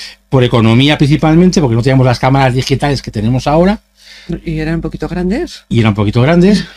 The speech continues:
Speaker 1: Entonces, por economía, pues, ¿qué pasó? Bueno, eh, os voy a poner, eh,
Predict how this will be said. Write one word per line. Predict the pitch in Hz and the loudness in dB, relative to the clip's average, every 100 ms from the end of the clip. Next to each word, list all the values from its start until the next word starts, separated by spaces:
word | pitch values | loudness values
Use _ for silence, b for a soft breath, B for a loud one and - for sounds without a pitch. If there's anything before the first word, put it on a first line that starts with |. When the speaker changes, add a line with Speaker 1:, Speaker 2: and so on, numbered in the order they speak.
| B B B | B B B
Speaker 1:
Entonces, | 127 123 165 | 0 2 0
por | - | 0
economía, | 131 123 123 170 | 2 4 4 4
pues, | 156 135 - _ _ _ - | 2 -2 -6 _ _ _ -4
¿qué | 170 | 0
pasó? | 185 170 202 104 | 0 2 2 0
Bueno, | 113 120 98 B B B B B - | 0 0 0 B B B B B -2
eh, | 135 139 | 0 2
os | 139 | 4
voy | 160 | 4
a | 202 | 2
poner, | 202 190 190 185 185 | 2 4 4 2 2
eh, | 143 135 131 135 | 0 2 2 0